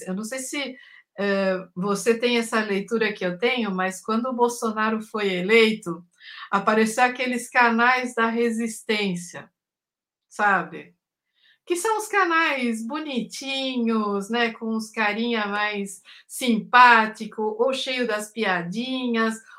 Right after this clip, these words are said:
ou metido em intelectual, aquela coisa assim, né? E que durante muito tempo surfaram nessa onda de se acharem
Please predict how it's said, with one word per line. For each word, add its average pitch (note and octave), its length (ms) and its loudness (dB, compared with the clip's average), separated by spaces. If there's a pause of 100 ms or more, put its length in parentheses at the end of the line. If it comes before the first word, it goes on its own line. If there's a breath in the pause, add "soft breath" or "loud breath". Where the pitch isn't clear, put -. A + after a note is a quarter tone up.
ou A#3+ 140 6
metido A#3 440 0
em A3+ 120 4
intelectual, A3 1080 2
aquela A3+ 440 0
coisa A#3 460 0
assim, A3+ 340 -6
né? A#3+ 260 -2 (720)
E D#4 160 0
que F4+ 440 -2 (160)
durante D4+ 520 -2
muito C4+ 600 -6
tempo C#4+ 560 -4
surfaram D#4 800 2
nessa B3+ 400 -4
onda A3+ 680 -2 (160 loud breath)
de C#4 200 -2
se F4 180 -2
acharem F4+ 880 0